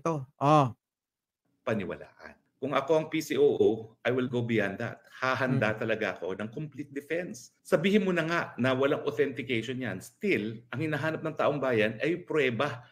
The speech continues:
Speaker 2: doon sa napapabalita na pulboronic ang presidente.
Speaker 1: Paano pa nga nasasabing pruweba? Sige, kahit maglabas kayo, uso na ang A I.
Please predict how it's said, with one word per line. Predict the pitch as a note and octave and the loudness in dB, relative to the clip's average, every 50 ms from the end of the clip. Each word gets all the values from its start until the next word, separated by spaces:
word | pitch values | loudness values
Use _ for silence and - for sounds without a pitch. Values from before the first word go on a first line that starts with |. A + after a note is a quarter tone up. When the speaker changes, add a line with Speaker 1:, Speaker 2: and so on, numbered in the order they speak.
| _ _ | _ _
Speaker 2:
doon | - A2+ C#3+ E3+ G3+ G3+ G3+ | -4 0 2 2 2 2 0
sa | - D#3 D3+ | 0 0 0
napapabalita | D3 D3 C#3 C#3+ C3+ B2+ B2+ B2 G#2+ A2+ A2 G#2+ G#2+ G2+ - G2+ F#2+ F#2+ | 0 0 -2 -2 -2 -2 0 0 0 0 0 0 -2 -4 -4 -2 -2 -2
na | A#2 B2+ - | -2 -4 -2
pulboronic | - A#3 A3 - - - B2+ G#2 G#2 G#3+ G#2 A2 - | 0 0 0 2 2 2 2 2 2 2 0 -2 -2
ang | D3 D3 - | -4 -6 -6
presidente. | D#3+ E3+ E3 D#3 D#3+ F#3 G3+ G3 G3+ - - _ _ _ _ _ _ _ _ _ - | -8 -8 -8 -6 -4 -4 -4 -4 -6 -8 -10 _ _ _ _ _ _ _ _ _ 4
Speaker 1:
Paano | - A3+ - B3 B3+ B3+ C4 C4 C4+ C4 C4 | 6 8 12 12 12 12 12 12 8 8 10
pa | B3+ A#3 A#3 | 10 10 10
nga | A#3 A3 G#3+ G3+ G#3 G#3+ A3+ A3+ | 10 10 10 10 10 10 10 8
nasasabing | A3 A3 A3 G3 B3 A#3 G#3 - A3 F#3+ F3 G#3+ G#3+ A3 A3 A3+ A#3 A3+ - | 8 8 8 8 8 8 8 6 4 6 6 8 8 8 8 6 4 2 0
pruweba? | - F#3+ G3+ G#3 G3+ G3 F#3+ F3 D3+ E3+ F3 G3 G#3 G#3+ - | 4 8 10 12 12 12 12 10 10 10 10 10 10 8 6
Sige, | - G#3+ G3 A#3+ | 2 2 2 2
kahit | A#3 - A3 A#3 A#3+ | 6 6 8 6 6
maglabas | A#3 A#3 A3 G3 G#3+ A3+ A3 G3 G3+ - - | 6 4 4 6 8 8 8 8 8 6 6
kayo, | - G#3 A3+ B3 B3 A3+ G#3+ G#3 | 4 4 6 10 10 12 12 10
uso | G#3 C4+ A3 A3 G3 - A#3 G#3+ | 10 10 10 10 10 8 8 8
na | A3 G#3+ G#3+ A3 | 10 10 8 8
ang | A3 A3 G#3+ | 6 6 8
A | A3 G3+ G3 F#3+ - - C3+ B2+ C3 D#3+ F#3+ G#3+ G#3 | 8 8 8 6 4 4 6 6 6 6 6 4 4
I. | F#3+ C#3+ | 2 0